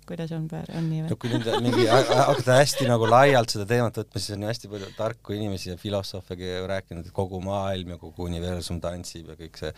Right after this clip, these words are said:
Speaker 2: planeedid ja kogu loodus ja loomad ja linnud kõik ju, äh, tantsivad. Et, et noh, see, see tegelikult on ju tegelikult väga loomulik elu osa, et ega siin midagi kummalist ei olegi, see on, meile kõigile meeldib tantsida. Äh,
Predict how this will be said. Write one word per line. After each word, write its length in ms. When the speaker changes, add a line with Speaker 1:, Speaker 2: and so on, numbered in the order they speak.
Speaker 2:
planeedid 680
ja 20
kogu 300
loodus 480
ja 160
loomad 580
ja 140
linnud 400
kõik 300
ju, 80
äh, 300
tantsivad. 640
Et, 300
et 280
noh, 100
see, 160
see 160
tegelikult 480
on 80
ju 80
tegelikult 600
väga 280
loomulik 580
elu 220
osa, 240
et 160
ega 100
siin 240
midagi 300
kummalist 560
ei 100
olegi, 300
see 240
on, 100
meile 220
kõigile 480
meeldib 320
tantsida. 540
Äh, 300